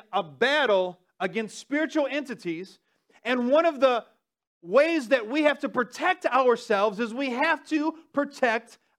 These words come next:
our thought life. Say, "In the name of Jesus, I need protection in my thought life." Absolutely, yes, we all do.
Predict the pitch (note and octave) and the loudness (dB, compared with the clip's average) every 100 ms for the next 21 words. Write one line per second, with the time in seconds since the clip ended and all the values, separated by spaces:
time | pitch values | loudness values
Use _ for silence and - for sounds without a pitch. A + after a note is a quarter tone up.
0 | - F#3 G3+ G#3 A3 G#3+ _ _ _ E3+ | -2 2 2 2 0 -4 _ _ _ -4
1 | C#3 C3 A2 - _ _ _ _ _ _ | -4 -6 -10 -12 _ _ _ _ _ _
2 | _ _ _ _ _ _ A#3+ A3+ A3+ A3+ | _ _ _ _ _ _ 0 0 -2 -4
3 | A3 A3+ C#4+ D#4 G#3 B3 B3 G#3 B3+ B3+ | -2 -4 0 -2 0 -6 -2 0 -2 -4
4 | - _ _ _ _ _ _ _ _ _ | -20 _ _ _ _ _ _ _ _ _
5 | - G3 C4 D#4 D#4+ C4 D#4+ D#4+ C#4+ - | -6 0 0 2 -2 0 2 4 2 0
6 | G#3+ F#3+ G#3 _ _ _ _ _ _ _ | -4 -4 -8 _ _ _ _ _ _ _
7 | - _ _ _ _ _ _ _ F#3 G3+ | -20 _ _ _ _ _ _ _ -2 0
8 | G3 G3 D3 C#3 A2 - _ _ _ _ | 2 2 0 -2 -6 -14 _ _ _ _
9 | _ _ _ _ _ _ D3+ E3 - D#3 | _ _ _ _ _ _ -10 -10 -8 -6
10 | D#3 C3+ C3+ C#3 D#3 B2+ - - _ C#3+ | -6 -8 -14 -6 -6 -6 -20 -20 _ -12
11 | C#3+ D3+ D#3 D#3 C3 | -6 -4 -4 -6 -10